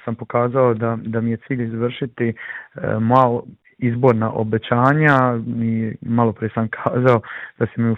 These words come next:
fokusu mladi, umirovljenici, e, prometna infrastruktura, sportska infrastruktura, da se tome, na tome intenzivno radi skupa sa svojim zamjenica-,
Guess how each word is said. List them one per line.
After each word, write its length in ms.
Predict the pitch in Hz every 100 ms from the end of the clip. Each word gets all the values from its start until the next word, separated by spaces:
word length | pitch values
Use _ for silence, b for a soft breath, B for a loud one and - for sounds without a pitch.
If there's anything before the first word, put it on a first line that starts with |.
| -
fokusu 680 | 127 117 110 - 117 113 -
mladi, 600 | 117 139 143 123 120 117
umirovljenici, 1080 | 117 113 117 113 113 117 120 135 - 143 135
e, 60 | 120 B _ _ 113 113 110
prometna 580 | 120 127 131 123 117 120
infrastruktura, 1080 | 135 120 117 - 120 107 123 120 147 147 127 - - _
sportska 380 | 135 131 - 139
infrastruktura, 1160 | 131 - 123 135 117 - 123 131 135 127 123 -
da 160 | 117
se 140 | 110 117
tome, 320 | 131 123 120
na 120 | 120 117
tome 280 | 131 120 117
intenzivno 640 | - 160 120 107 117 117 120
radi 360 | 151 139 127 B B B -
skupa 260 | - - 117
sa 100 | 117 -
svojim 260 | 131 120
zamjenica-, 840 | 110 120 139 135 120 110 - 120